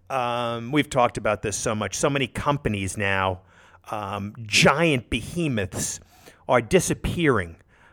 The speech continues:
uh, because they did not have the mechanism to anticipate change,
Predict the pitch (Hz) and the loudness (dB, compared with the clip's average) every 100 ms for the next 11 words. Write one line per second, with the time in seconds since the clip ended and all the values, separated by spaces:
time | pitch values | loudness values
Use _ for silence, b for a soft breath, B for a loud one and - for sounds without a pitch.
0 | b - 123 120 117 127 117 - 123 123 | b -6 -4 -2 -2 -4 -2 2 4 2
1 | - 113 160 147 160 156 160 135 120 110 | 0 0 0 2 2 2 2 0 0 0
2 | 113 151 151 113 92 90 82 - _ b | 4 4 2 -2 -4 -6 -12 -18 _ b
3 | b b - - 139 120 117 113 107 170 | b b -10 -4 -2 -2 0 0 0 -2
4 | 160 147 - 127 104 - - 147 123 101 | 0 -2 -2 -2 -2 -4 -4 -2 -4 -6
5 | 87 87 - | -8 -10 -12